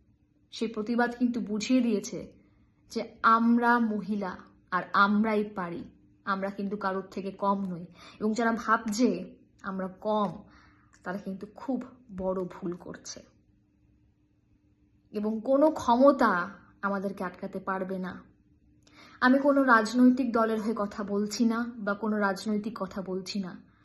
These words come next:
কারণ বিশ্বাস করুন, একটি সমাজের কীট পতঙ্গ বা সমাজের, আমি বলতে পারি ইংলিশে যাকে বলে মনস্টার বা রাক্ষস, সমাজের রাক্ষস,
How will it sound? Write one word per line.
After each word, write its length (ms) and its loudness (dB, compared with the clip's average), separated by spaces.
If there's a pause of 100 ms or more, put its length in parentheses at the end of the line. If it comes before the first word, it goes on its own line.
(320)
কারণ 300 2
বিশ্বাস 400 2
করুন, 400 0 (560)
একটি 680 -2 (320)
সমাজের 640 4 (280)
কীট 300 -2
পতঙ্গ 480 -4
বা 200 0
সমাজের, 500 0
আমি 140 4
বলতে 300 0
পারি 320 2 (540)
ইংলিশে 380 4
যাকে 220 2
বলে 200 6
মনস্টার 640 2 (1000)
বা 160 -4
রাক্ষস, 560 0
সমাজের 680 2
রাক্ষস, 680 -4